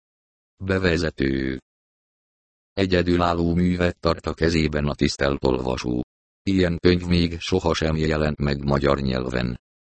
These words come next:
Maga a téma is valószínűleg sokak számára igazi szentségtörés. De tévednek azok, akik a kereszténység gócsárlását látják benne.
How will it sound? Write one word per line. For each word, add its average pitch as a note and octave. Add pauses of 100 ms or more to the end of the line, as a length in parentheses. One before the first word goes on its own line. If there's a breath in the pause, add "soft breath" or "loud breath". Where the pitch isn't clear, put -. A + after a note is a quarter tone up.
(120)
Maga E2+
a E2+
téma F#2
is E2
valószínűleg E2
sokak -
számára C#2+
igazi C#2
szentségtörés. C2 (320)
De D#2+
tévednek F2
azok, F2 (160)
akik E2
a D#2
kereszténység D#2+
gócsárlását D2
látják C#2
benne. B1+